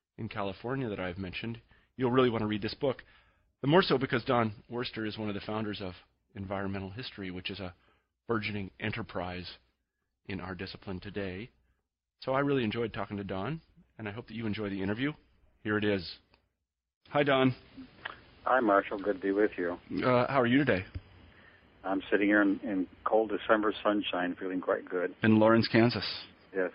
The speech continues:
Speaker 1: Yes. I, as I was saying in the pre-interview, the place I, um, always wanted to end up in life and, and didn't, unfortunately. Um, I should tell our listeners that today we have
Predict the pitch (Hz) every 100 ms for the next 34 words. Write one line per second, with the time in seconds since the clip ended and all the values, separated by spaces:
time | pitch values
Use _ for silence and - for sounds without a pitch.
0 | - - - 104 101 95 - 107 107 104
1 | 104 104 - 117 110 104 98 113 110 113
2 | 104 92 92 101 98 92 95 - - -
3 | - - 104 101 - 113 107 104 107 107
4 | 90 98 104 101 95 95 90 - 92 92
5 | - 98 90 _ - - 107 98 90 -
6 | 107 92 104 - 98 101 95 - - -
7 | - 117 113 117 139 127 117 113 120 120
8 | 110 110 - - 113 110 101 110